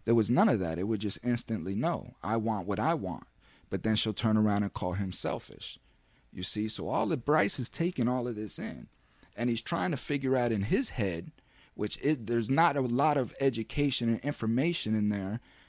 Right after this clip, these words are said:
to feed him any kind of thoughts, right? So he's, he's just trying to figure out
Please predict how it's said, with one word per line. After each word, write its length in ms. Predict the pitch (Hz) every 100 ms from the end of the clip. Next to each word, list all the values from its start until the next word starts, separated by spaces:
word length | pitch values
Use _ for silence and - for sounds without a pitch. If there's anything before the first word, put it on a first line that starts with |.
| _
to 160 | - 104
feed 480 | - - 156 151 117
him 240 | 131 120
any 220 | 120 123
kind 340 | - 127 120 107
of 80 |
thoughts, 680 | - - 170 113 - - - _ _ _ -
right? 320 | 95 107 -
So 420 | - 110 110 101 - - - - _ _ _ _ _ _
he's, 320 | - 143 139
he's 220 | - 113 113
just 200 | 139 -
trying 220 | 143 131
to 80 | 120
figure 440 | - 147 131 135
out 300 | 139 131